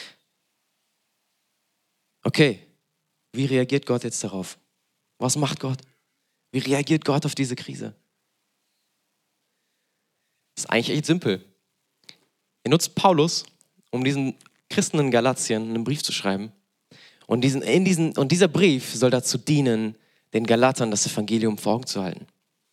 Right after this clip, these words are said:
Es ist so einfach. Die Krise resultiert daraus, dass,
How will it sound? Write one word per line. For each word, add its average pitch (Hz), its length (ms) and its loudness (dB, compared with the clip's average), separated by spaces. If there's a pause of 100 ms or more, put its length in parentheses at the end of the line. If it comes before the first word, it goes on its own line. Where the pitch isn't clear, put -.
(240)
Es 117 200 2
ist - 220 0
so 131 240 4
einfach. 170 300 -2
Die 135 120 -2
Krise 170 380 2
resultiert 139 480 2
daraus, 139 340 4
dass, - 240 -2